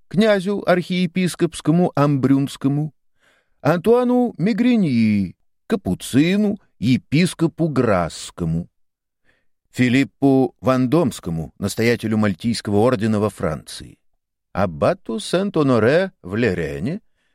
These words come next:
Франсуа де Бертон Грильону, епископу барону Венскому, Цезарю де Сабран де Форкалькье, владетельному епископу Гландевскому и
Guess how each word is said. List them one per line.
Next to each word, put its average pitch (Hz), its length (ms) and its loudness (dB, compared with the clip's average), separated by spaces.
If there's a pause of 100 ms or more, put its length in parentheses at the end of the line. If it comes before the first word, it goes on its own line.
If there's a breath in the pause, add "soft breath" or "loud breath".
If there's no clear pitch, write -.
(320)
Франсуа 226 580 2
де 170 220 0
Бертон 139 680 0
Грильону, 120 840 2 (180)
епископу 160 720 0
барону 151 380 2
Венскому, 147 600 0 (380)
Цезарю 156 680 0
де 196 160 0
Сабран 151 720 2
де 156 200 -4
Форкалькье, 175 1040 -8 (220)
владетельному 120 720 0
епископу - 920 -6
Гландевскому 117 1160 0
и 247 300 -2